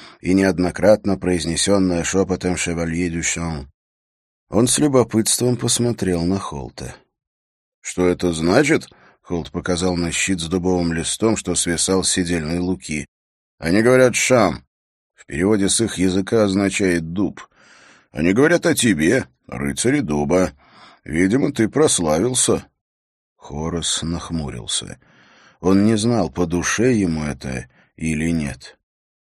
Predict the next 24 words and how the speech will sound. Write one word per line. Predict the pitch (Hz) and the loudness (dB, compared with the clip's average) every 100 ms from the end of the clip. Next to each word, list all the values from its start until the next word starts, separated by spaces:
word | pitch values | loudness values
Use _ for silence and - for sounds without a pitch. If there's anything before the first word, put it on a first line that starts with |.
| _ _ _ _ | _ _ _ _
«Будем | - 85 92 98 | -4 0 2 2
надеяться, | 98 98 107 - | 2 2 2 0
что | - 104 | 0 0
это | 98 | 2
не | 101 101 | 2 2
принесёт | 95 101 95 - 104 98 | 2 2 2 2 0 0
нам | 98 95 95 | 0 2 2
неприятностей», | 98 95 92 98 104 92 - 73 62 - - - | 2 2 2 2 2 0 -2 -4 -6 -10 -18 -4
неуверенно | 85 85 78 71 71 | -2 0 -2 -4 -8
проговорил | 71 78 78 78 71 60 | -8 -8 -6 -6 -6 -8
он. | 57 - _ _ _ | -12 -16 _ _ _
Холт | - - 76 95 - | -18 -8 -4 -4 -6
пожал | 101 87 85 | -6 -4 -6
плечами. | 71 80 - 58 53 52 _ _ _ _ | -6 -8 -8 -10 -12 -14 _ _ _ _
«В | - | -4
таком | 139 139 151 147 | -2 2 4 6
маленьком | 147 139 127 131 117 | 6 4 2 2 2
городке, | 123 120 - 131 98 - - - | 2 2 0 -2 -2 -6 -16 -14
сомневаюсь. | - 78 78 73 76 104 85 - - - _ _ _ _ - _ _ - | -8 -6 -4 -2 0 0 -2 -8 -12 -12 _ _ _ _ -20 _ _ -4
Я | 85 113 | 4 6
бы | 143 151 | 6 4
сказал, | - 143 139 139 | 4 4 6 4
даже | 104 92 85 82 104 | 4 4 2 0 0
наоборот». | 104 104 101 95 - 53 | 0 0 -2 -4 -4 -10